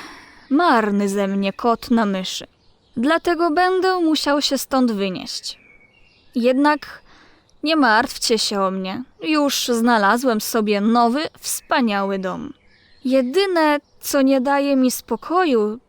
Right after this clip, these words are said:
to, że Franek będzie za mną tęsknić”, przyznał ze smutkiem kocur. „Możesz być spokojny, Giętku. Zajmiemy się Frankiem”,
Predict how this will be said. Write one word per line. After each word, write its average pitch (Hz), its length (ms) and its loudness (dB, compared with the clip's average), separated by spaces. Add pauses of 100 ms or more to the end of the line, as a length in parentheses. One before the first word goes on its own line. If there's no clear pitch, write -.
(360)
to, 359 140 0
że 339 180 -2
Franek 269 840 0
będzie 220 380 0
za 214 200 0
mną 196 380 -4
tęsknić”, - 800 -10 (480)
przyznał 294 460 -2
ze 208 140 -6
smutkiem 196 560 -8
kocur. - 360 -16 (800)
„Możesz 311 480 2
być 220 340 -2
spokojny, 240 840 0
Giętku. 190 560 -10 (400)
Zajmiemy 247 680 2
się - 180 -2
Frankiem”, 202 680 -8